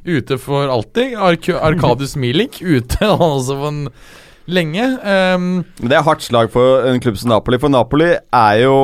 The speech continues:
Speaker 2: de har en elver som er veldig, veldig bra. Eh, så har de en eller to mann de kan dytte inn på mi-, på midten der med Zielinski blant annet.
Speaker 1: Ja.
Speaker 2: Men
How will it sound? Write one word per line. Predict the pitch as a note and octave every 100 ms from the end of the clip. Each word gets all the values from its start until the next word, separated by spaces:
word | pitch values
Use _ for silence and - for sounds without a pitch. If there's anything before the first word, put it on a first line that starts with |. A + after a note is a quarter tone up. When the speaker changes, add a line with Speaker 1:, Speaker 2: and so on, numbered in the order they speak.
| C3 - - - - -
Speaker 2:
de | D#3
har | D3 A#2+ B2
en | A#2+
elver | G2+ F#2+ A#2+
som | - A#2+
er | A2+ -
veldig, | A#2 G#2 G#2
veldig | G2
bra. | G2 G2 - - - -
Eh, | A#2 A#2 A#2+ A#2+
så | C3
har | B2
de | B2 - A2+
en | G#2+
eller | A#2+ A2+
to | A2+
mann | G#2+ G#2+
de | G2+
kan | A2+
dytte | G#2+ - G2
inn |
på | A2
mi-, | G#2+ G#2+ -
på | A#2+
midten | G#2+ -
der | G#2+
med | A2 G#2+
Zielinski | G2+ G#2 G2 F2+ - G#2
blant | A2 G2+
annet. | A#2+ C#3 -
Speaker 1:
Ja. | A2+ - C#3+
Speaker 2:
Men | D3+